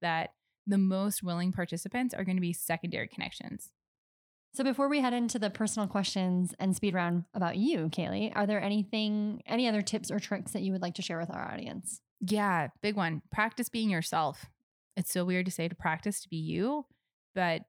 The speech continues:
Speaker 1: when you get into new environments, make sure that you've kind of gotten comfortable talking about what's important to you, your background, and, and showcasing, like, your weird quirks.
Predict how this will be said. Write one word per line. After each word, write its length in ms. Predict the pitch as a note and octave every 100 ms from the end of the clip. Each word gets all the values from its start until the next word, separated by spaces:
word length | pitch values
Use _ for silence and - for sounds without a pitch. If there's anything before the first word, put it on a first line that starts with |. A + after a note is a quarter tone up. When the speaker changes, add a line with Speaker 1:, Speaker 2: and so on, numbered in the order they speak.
| -
Speaker 1:
when 180 | G#3 G#3
you 80 | F#3+
get 120 | F#3+
into 280 | F#3+ F#3 F#3
new 140 | E3+
environments, 640 | E3+ - D#3 F3 A#3+ C4+ -
make 160 | G3+
sure 160 | G3 G3
that 320 | F#3+ E3+ - -
you've 600 | F3+ F3 F3 E3+ - - -
kind 180 | F#3+
of 60 | F3+
gotten 220 | F3+ -
comfortable 440 | - F#3 G3 F#3 F3+
talking 360 | - D#3+ F3+
about 200 | E3+ D#3+
what's 140 | E3 E3
important 400 | E3 F#3 F3+ F3+
to 120 | F#3
you, 300 | F3+ F3+ E3+
your 240 | E3 D#3+ D#3+
background, 720 | D#3 D#3 - E3 F3 F3 F3 E3+
and, 240 | - E3 E3 - - - -
and 360 | E3+ E3 D#3 -
showcasing, 600 | - F#3+ F#3 E3+ F3+ E3+
like, 160 | E3
your 120 | - E3+
weird 280 | E3 D#3+ -
quirks. 480 | E3 G#3 - -